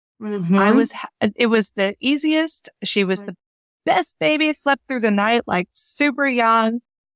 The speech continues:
Speaker 2: I had tons of family support. I was happy. I was healthy. And so it really puzzled me when I kept having these thoughts come into my brain. I'm like, "Th-,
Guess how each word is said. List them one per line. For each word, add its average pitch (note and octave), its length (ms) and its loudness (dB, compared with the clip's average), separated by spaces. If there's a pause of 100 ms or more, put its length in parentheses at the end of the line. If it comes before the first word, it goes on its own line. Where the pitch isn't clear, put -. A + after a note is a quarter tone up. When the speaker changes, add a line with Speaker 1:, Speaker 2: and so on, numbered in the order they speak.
(180)
Speaker 2:
I F#3 100 0
had F#3+ 200 0
tons D4 440 2
of C#4 160 -2
family A#3 400 4
support. G3+ 680 -2 (260)
I F#3 180 -2
was F#3+ 180 -6
happy. C4+ 480 -2
I G3+ 140 0
was F#3+ 180 -4
healthy. A#3+ 480 -2
And F#3+ 160 -6
so F#3+ 220 -2
it - 100 -8
really G3+ 240 -2
puzzled C#4+ 480 -2
me G3+ 300 -6 (300)
when G#3+ 140 0
I G#3 60 2
kept A3 300 -4
having G3+ 400 2
these F#3+ 260 -4
thoughts E4 380 2
come F#3+ 180 0
into G3 220 0
my G3+ 160 2
brain. A#3 340 2
I'm F#3+ 80 -2
like, G3 260 -2
"Th-, G#3+ 140 -10